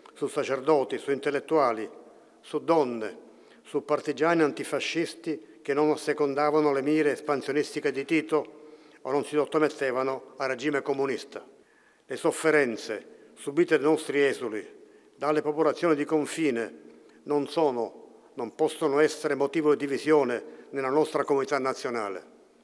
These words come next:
Al contrario, devono essere richiamo di unità,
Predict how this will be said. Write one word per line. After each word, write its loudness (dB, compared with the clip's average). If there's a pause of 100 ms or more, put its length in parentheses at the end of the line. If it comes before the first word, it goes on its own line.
(280)
Al -6
contrario, 0 (380)
devono 0
essere 0
richiamo 2
di 0
unità, -2